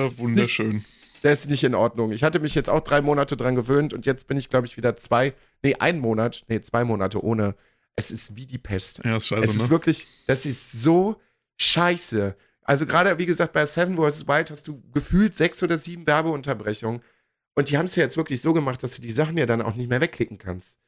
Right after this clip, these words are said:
Speaker 1: Das heißt, du musst dir das angucken und, oh.
Speaker 2: Ich meine,
Speaker 1: Wenn
Speaker 2: am
Speaker 1: ich noch
Speaker 2: P C
Speaker 1: einmal
Speaker 2: könnte das
Speaker 1: irgend-
Speaker 2: ja noch umgehen, weil da gibt's relativ gute Adblocker für, aber
Speaker 1: Ja, ja.
Speaker 2: auf Konsole
Speaker 1: Am
Speaker 2: und so,
Speaker 1: P C
Speaker 2: wenn du
Speaker 1: hab
Speaker 2: das
Speaker 1: ich
Speaker 2: halt
Speaker 1: auch
Speaker 2: auf dem
Speaker 1: nix.
Speaker 2: Smart T V und so guckst, ist halt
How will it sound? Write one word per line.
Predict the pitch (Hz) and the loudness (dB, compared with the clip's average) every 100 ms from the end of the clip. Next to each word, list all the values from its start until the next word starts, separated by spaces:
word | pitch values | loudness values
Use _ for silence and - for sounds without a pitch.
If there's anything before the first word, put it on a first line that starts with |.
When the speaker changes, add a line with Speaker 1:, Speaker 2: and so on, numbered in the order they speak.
| _ _ _ | _ _ _
Speaker 1:
Das | 107 139 | -2 0
heißt, | 180 - | 2 2
du | |
musst | 139 175 - | 0 0 2
dir | 147 | 2
das | 123 | 2
angucken | 131 156 156 120 - 110 147 - _ _ _ _ _ _ | 0 -4 0 -2 0 -2 -2 -6 _ _ _ _ _ _
und, | 139 - | -8 -4
oh. | - 98 90 101 98 95 95 92 - _ _ _ | -4 -2 -2 0 0 -2 -4 -8 -16 _ _ _
Speaker 2:
Ich | |
meine, | 113 117 | -2 0
Speaker 1:
Wenn | |
Speaker 2:
am | 110 | 2
Speaker 1:
ich | |
noch | 139 | 0
Speaker 2:
P | 147 | 2
C | - | 2
Speaker 1:
einmal | 190 123 | 4 4
Speaker 2:
könnte | 185 | 2
das | 123 | 2
Speaker 1:
irgend- | 113 | 0
Speaker 2:
ja | |
noch | 104 | -2
umgehen, | 101 117 123 | 0 0 0
weil | 113 | -2
da | |
gibt's | 113 110 120 | -6 -6 -4
relativ | 110 113 - | -4 -4 -4
gute | 107 - | -2 -4
Adblocker | 117 117 107 107 | -2 -4 -4 -6
für, | - 110 110 | -4 -2 -2
aber | - 110 | -2 2
Speaker 1:
Ja, | 175 | 4
ja. | 196 113 | 4 0
Speaker 2:
auf | - | -2
Konsole | 113 104 127 120 | -4 -2 0 0
Speaker 1:
Am | |
Speaker 2:
und | 110 | 2
so, | 117 | 2
Speaker 1:
P | |
C | 117 | 6
Speaker 2:
wenn | 196 | 6
du | |
Speaker 1:
hab | 190 | 6
Speaker 2:
das | |
Speaker 1:
ich | 120 | 4
Speaker 2:
halt | 120 | 0
Speaker 1:
auch | |
Speaker 2:
auf | 117 | 0
dem | |
Speaker 1:
nix. | 113 | 0
Speaker 2:
Smart | 117 135 | 0 -2
T | 127 | -4
V | 120 | -2
und | 117 | -2
so | 113 | -2
guckst, | 117 - - | -4 -4 -6
ist | - - | -6 -4
halt | 113 110 107 | -2 -2 -4